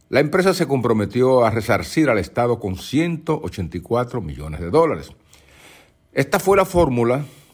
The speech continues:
calificada entonces de idónea, en la solución del escándalo de los noventa y dos millones de dólares pagados en sobornos por Odebrecht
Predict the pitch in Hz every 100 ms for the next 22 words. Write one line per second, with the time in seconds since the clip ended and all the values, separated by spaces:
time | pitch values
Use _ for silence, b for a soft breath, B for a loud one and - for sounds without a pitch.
0 | _ 76 85 - - 113 120 98 120 123
1 | - 107 82 92 92 147 147 117 104 104
2 | 104 _ b b b b 101 101 95 -
3 | 175 156 - 135 135 107 - 113 120 117
4 | 113 95 92 95 87 87 85 82 85 120
5 | 160 - 92 78 98 117 139 135 127 123
6 | 123 - 95 92 117 147 139 - - -
7 | 123 120 135 107 165 165 101 87 - B
8 | B B - 104 147 123 92 104 - -